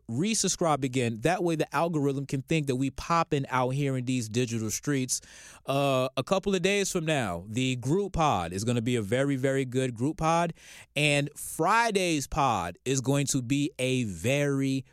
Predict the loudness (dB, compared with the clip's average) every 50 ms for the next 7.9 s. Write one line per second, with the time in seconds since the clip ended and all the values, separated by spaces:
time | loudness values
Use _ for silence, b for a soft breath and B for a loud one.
0 | b b -14 -8 -2 0 2 2 2 2 2 2 2 2 0 -2 b b b b
1 | b -4 -2 -2 0 0 0 2 2 0 0 0 2 0 0 0 -2 0 2 2
2 | 4 4 2 0 -2 -2 0 0 0 0 -2 -8 -8 -4 -4 -2 -2 -2 0 2
3 | 4 4 4 4 0 -4 -8 -2 0 0 0 0 -2 -6 -10 -10 -6 -4 -4 -2
4 | -2 -2 0 0 0 2 2 0 0 -2 -4 -4 -4 -2 -2 -2 -2 -2 -2 0
5 | 0 0 0 -2 -2 B B B B B B -2 0 0 0 0 -4 -4 -2 0
6 | 2 2 2 2 0 -2 -4 -4 -4 0 2 2 4 4 2 2 0 0 -2 -2
7 | -2 0 2 4 4 4 2 0 -2 -2 -2 0 0 2 2 2 0 -2